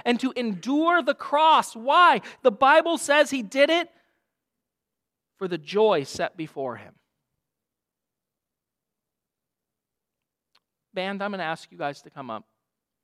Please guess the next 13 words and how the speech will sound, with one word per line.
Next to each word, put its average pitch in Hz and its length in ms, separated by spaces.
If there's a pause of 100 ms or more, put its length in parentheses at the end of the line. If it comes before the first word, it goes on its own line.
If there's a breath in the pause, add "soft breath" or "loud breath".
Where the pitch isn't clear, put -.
(600)
And 185 80
I've 233 140
got 302 180
something 262 360
I 226 80
really 240 400
want 214 360
you 202 120
to 185 160
think 185 260
about 160 320
this - 260
week, - 280